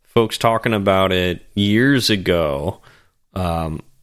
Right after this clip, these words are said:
it's, it's a neat idea of, instead of using, eh,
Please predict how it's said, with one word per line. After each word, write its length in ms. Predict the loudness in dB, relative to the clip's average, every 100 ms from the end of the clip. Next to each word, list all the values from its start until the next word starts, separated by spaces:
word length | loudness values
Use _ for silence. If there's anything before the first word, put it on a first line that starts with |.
| _ -4
it's, 260 | -2 -2
it's 260 | -2 -2 0
a 60 | 0
neat 580 | 0 0 0 -2 -4 -6
idea 840 | -4 -2 -4 -2 0 2 0 -2 -4 -4
of, 240 | -4 -2
instead 500 | -4 -2 -2 0 0
of 160 | 0 0
using, 680 | -2 0 -2 -2 -4 -6 -6
eh, 180 | -6